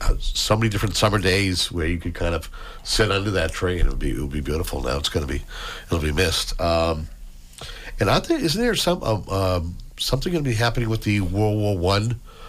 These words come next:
arch, the Memorial Arch? Is that being moved one of these times?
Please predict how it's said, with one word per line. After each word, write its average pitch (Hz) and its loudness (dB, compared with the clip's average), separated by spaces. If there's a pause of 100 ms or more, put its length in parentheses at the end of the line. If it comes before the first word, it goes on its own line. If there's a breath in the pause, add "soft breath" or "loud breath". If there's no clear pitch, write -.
(180 loud breath)
arch, 120 2
the 110 -2
Memorial 98 2
Arch? 110 2
Is 80 -4
that 113 2
being 147 -2
moved 110 2
one 135 0
of 139 0
these 147 0
times? 156 -2